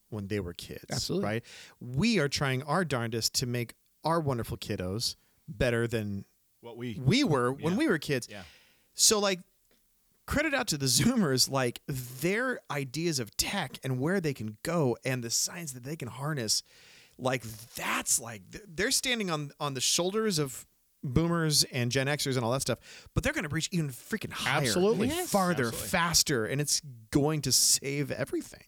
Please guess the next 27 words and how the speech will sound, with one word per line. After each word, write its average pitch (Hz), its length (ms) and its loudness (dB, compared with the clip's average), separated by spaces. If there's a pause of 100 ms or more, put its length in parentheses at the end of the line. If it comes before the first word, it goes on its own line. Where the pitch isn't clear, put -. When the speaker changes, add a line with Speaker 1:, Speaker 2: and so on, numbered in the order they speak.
(260)
Speaker 3:
Yeah. 110 120 -8
Speaker 2:
That's 165 220 0
how 165 120 2
it's 143 100 0
supposed 131 300 0
to 127 60 -2
work. 117 300 -6
Speaker 3:
Yeah. 156 140 -6
Speaker 1:
Right. 269 360 2
Speaker 3:
Yeah. 82 160 -10 (200)
Speaker 2:
Technology 151 580 2
improves, 135 560 -4 (140)
humanity 127 500 0
improves. - 480 -6 (260)
We 151 120 4
Speaker 1:
Right. 135 100 4
Speaker 2:
learn, 139 280 2
we 147 80 -2
get 156 160 0
better, 123 240 0
we 139 80 -2
get 156 120 -2
smarter, 120 360 -2
we 170 120 0
care, 120 280 -6
we 151 120 -2
improve. 226 460 -2